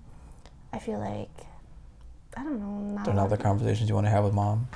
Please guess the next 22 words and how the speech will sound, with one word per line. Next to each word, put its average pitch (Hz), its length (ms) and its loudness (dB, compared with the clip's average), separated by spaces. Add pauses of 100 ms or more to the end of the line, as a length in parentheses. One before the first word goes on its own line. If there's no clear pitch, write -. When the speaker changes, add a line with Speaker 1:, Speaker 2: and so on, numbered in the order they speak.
(240)
Speaker 1:
Yeah, 240 520 10
Speaker 2:
<laughs> - 40 -6
Speaker 1:
pretty 247 260 6
much. - 360 0
And 202 340 0 (440)
we 240 460 6 (580)
are 240 100 4
really 285 220 8
good 240 180 6
at 220 100 2
communicating 202 680 -4
with 233 100 -6
each 240 160 -6
other, 247 160 -8
I 240 140 -4
feel 262 220 -8
like, 254 280 -4
and 202 260 -6 (440)
we 226 120 4
always 220 500 4
try 196 800 -4
to 202 500 -6